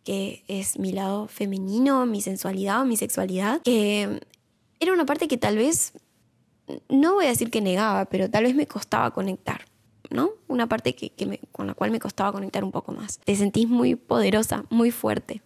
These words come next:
de que no puedes creer lo que puede hacer tu cuerpo, los dolores o los, los sentimientos o las emociones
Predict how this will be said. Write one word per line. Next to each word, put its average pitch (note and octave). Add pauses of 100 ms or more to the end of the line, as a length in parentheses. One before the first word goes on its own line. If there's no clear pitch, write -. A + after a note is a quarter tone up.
(140)
de G3 (420)
que G3+
no G#3
puedes A3+
creer G3
lo G#3+
que G3
puede A3
hacer G#3+
tu G#3+
cuerpo, B3
los G#3
dolores G#3
o A#3
los, G3
los G3
sentimientos A3
o A#3
las G3+
emociones A3